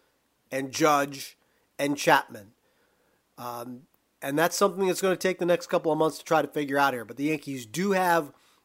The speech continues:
issues and priorities. If I'm, if I'm lining up the priorities in order,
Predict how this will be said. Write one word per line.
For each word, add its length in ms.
issues 680
and 220
priorities. 640
If 140
I'm, 260
if 200
I'm 240
lining 440
up 120
the 100
priorities 600
in 60
order, 400